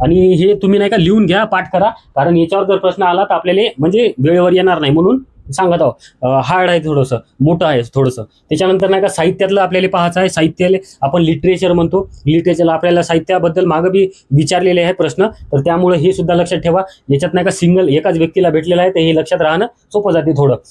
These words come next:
तर, अ, बघा साहित्यातला आपल्याला कोणाला भेटला असं जर लक्षात ठेवायचं असलं, लाजोल-, लाजलो ट्रान्सा होरकोई, लाजलो का-, क्रान्सा होरकोई,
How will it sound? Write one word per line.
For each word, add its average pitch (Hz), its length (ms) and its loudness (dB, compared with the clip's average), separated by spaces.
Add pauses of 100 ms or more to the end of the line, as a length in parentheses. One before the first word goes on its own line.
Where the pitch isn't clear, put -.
(180)
तर, 143 160 2
अ, 147 80 2
बघा 175 240 0
साहित्यातला 180 480 0
आपल्याला 175 420 0
कोणाला 180 300 0
भेटला 170 280 -2
असं 170 180 -4
जर 180 120 0
लक्षात 180 260 -2
ठेवायचं 190 300 0
असलं, 180 180 0 (320)
लाजोल-, 147 640 0 (200)
लाजलो 160 720 0 (420)
ट्रान्सा 185 340 -2
होरकोई, 160 480 0 (460)
लाजलो 147 460 0
का-, 156 340 -2
क्रान्सा 156 300 0
होरकोई, 147 640 -2